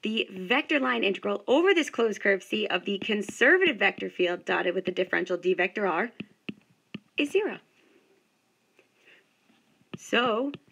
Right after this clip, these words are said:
by Stokes' theorem, the double integral over the surface F's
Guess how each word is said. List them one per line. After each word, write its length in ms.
by 180
Stokes' 380
theorem, 400
the 460
double 360
integral 420
over 260
the 140
surface 420
F's 540